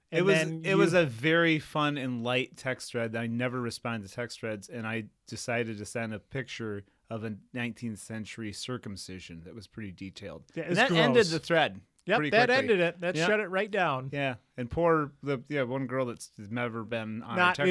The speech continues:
Speaker 2: in
Speaker 1: thread
Speaker 2: any
Speaker 1: before,
Speaker 2: group, yeah.
Speaker 1: she finally gets let in, and that's what she gets.
Speaker 2: Yep,
Speaker 1: So.
Speaker 2: probably, yeah. <laughs> Yeah. Hanging
Speaker 1: There's
Speaker 2: out
Speaker 1: a
Speaker 2: with
Speaker 1: whole chapter in this book called genitals.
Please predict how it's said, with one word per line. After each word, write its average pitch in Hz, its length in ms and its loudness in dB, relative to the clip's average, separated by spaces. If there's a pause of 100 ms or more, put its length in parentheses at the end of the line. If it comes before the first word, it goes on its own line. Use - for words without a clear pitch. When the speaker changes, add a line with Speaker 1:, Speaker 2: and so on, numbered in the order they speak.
Speaker 2:
in - 60 -2
Speaker 1:
thread 175 140 4
Speaker 2:
any 180 100 2
Speaker 1:
before, 165 180 4 (140)
Speaker 2:
group, 180 140 -10
yeah. 151 320 2
Speaker 1:
she 131 80 -4
finally 123 300 -2
gets 113 180 -8
let 117 160 -2
in, 113 180 -4
and 98 100 -8
that's 98 220 -12
what 92 100 -18
she - 140 -20
gets. - 340 -16
Speaker 2:
Yep, 160 200 -6 (160)
Speaker 1:
So. - 40 -2
Speaker 2:
probably, 175 360 0
yeah. 175 280 0
<laughs> 906 1000 -8 (1300)
Yeah. 170 220 -8 (460)
Hanging 196 240 4
Speaker 1:
There's 302 120 8
Speaker 2:
out 285 140 12
Speaker 1:
a - 20 12
Speaker 2:
with 202 80 6
Speaker 1:
whole 247 220 12
chapter 214 500 6
in 180 100 4
this 170 160 2
book 185 240 0
called 156 460 4
genitals. 123 680 0